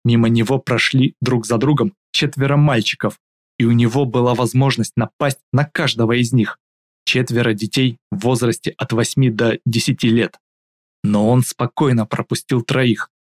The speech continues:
напал на четвертого. Мне стало интересно, почему он выбрал именно четвертого. И знаете почему? Дронго нахмурился. Он не любил истории про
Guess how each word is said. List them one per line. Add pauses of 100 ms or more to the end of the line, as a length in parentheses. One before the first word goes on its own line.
(100)
напал
на
четвертого. (380)
Мне
стало
интересно,
почему
он
выбрал
именно
четвертого. (360)
И
знаете
почему? (880)
Дронго
нахмурился. (440)
Он (100)
не
любил
истории
про